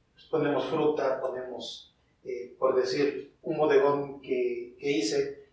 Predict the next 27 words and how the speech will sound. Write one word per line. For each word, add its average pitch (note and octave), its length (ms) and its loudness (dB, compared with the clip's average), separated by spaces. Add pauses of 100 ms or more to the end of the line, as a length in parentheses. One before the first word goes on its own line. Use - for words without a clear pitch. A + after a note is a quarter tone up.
le - 100 -4
puse - 460 -4
chicharrón - 760 -2
y - 40 -4
la C3 180 0
composición C3 440 -4
del E3+ 100 -2
chicharrón, - 300 2
pues, - 140 -6
es - 100 -8
aguacate, C3 640 -2
sus - 220 -8
tortillas, C3+ 640 -4
sus - 140 -4
rábanos C3 720 0 (600)
y C#3 680 -6 (480)
agua, D3 440 4
este, - 380 -6
un C#3 80 -6
vitrolero C#3+ 580 4
de C#3+ 60 2
esos - 420 -4
de B2+ 140 0
fiesta D#3 640 2
con A#2+ 180 -6
su C3+ 160 -2
agua D3 580 0